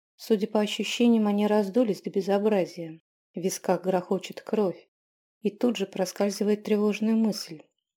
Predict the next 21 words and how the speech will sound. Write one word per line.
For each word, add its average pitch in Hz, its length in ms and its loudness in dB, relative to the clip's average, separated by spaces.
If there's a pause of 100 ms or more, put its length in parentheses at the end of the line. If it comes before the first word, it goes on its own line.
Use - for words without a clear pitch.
(120)
С - 380 -20
руками 180 500 -6
совсем 190 540 -4
всё - 180 -4
плохо. 233 580 4 (520)
Так 180 200 -2
недолго 214 380 4
заработать 220 580 4
гангрену. 233 800 4 (720)
Кисти - 360 -6
рук, 185 340 -2
безжалостно 185 600 -2
перетянутые 185 760 -2
верёвкой, 190 640 -2 (360)
онемели 208 480 4
настолько, 185 600 0
что - 220 -4
уже 196 160 -2
ничего 196 440 -2
не 214 200 4
чувствуют. - 720 -6